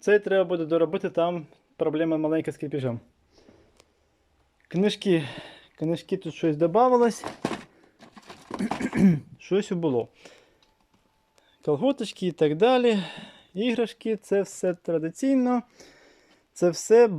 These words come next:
повторю, без броні приходите, берете, вибираєте, міряєте, взуття, наприклад.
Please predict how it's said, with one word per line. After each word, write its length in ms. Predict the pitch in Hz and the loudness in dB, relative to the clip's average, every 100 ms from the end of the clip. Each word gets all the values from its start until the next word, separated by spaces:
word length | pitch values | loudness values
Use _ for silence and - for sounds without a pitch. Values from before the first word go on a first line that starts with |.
| 151 | 0
повторю, 680 | 190 190 - 208 208 202 175 | 2 2 4 8 8 8 2
без 400 | 143 190 208 165 | 4 8 8 6
броні 480 | 156 208 233 226 202 | 4 4 4 2 0
приходите, 1000 | 180 170 - 202 208 202 208 208 208 170 - _ _ _ _ _ - _ _ _ - | 0 -2 2 2 2 2 4 4 2 -6 -16 _ _ _ _ _ -20 _ _ _ -6
берете, 640 | 139 160 180 202 202 202 | 2 4 4 2 2 0
вибираєте, 840 | 165 151 143 151 180 202 190 - 170 | 0 0 0 2 2 2 2 0 0
міряєте, 920 | 147 170 190 190 190 185 180 170 127 | 2 2 4 4 4 2 0 -2 -6
взуття, 600 | 151 127 139 - 175 190 | -8 -6 -8 -4 -2 -2
наприклад. 840 | 185 170 - 180 180 175 175 165 | -2 -4 -2 0 0 0 -2 -2